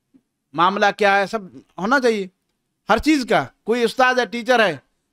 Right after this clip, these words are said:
तो क्या पढ़ाएगा, क्या नहीं पढ़ाएगा, उसको पहले इल्म होना चाहिए।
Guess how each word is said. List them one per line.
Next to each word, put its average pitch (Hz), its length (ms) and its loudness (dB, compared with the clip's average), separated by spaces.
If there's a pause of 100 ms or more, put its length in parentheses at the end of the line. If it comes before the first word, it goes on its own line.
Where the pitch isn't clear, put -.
(100)
तो 208 80 -2
क्या 233 200 2
पढ़ाएगा, 226 320 0
क्या 226 160 0
नहीं 233 160 -6
पढ़ाएगा, 220 360 2
उसको 208 200 -8
पहले 220 240 -2
इल्म 269 140 -2
होना 269 160 0
चाहिए। 175 300 -2